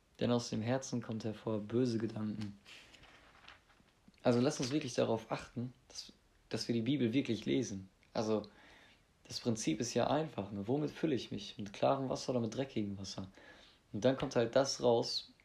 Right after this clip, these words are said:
wenn's irgendwie hart auf hart kommt, kommt der Überschuss von dem raus, womit ich mich fülle. <laughs> Ja. Also, das wollte ich euch mitgeben.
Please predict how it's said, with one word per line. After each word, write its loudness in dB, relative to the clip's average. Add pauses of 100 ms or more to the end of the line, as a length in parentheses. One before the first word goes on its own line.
(280)
wenn's 0
irgendwie 2
hart 0
auf -2
hart 0
kommt, -4 (520)
kommt -6
der 2
Überschuss 0
von -2
dem 6
raus, 2
womit 0
ich -8
mich -6
fülle. -2
<laughs> -18 (1400)
Ja. -6 (2000)
Also, 2
das 0
wollte 8
ich 8
euch 4
mitgeben. 0